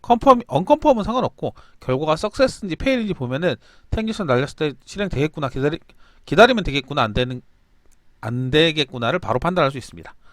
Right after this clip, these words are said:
네, 이렇게 해놓고 한번 새로 고침을 해볼게요. 음,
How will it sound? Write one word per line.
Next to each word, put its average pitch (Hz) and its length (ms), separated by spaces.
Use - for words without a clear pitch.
네, 107 160
이렇게 110 300
해놓고 190 640
한번 135 400
새로 208 200
고침을 113 340
해볼게요. 143 580
음, 147 160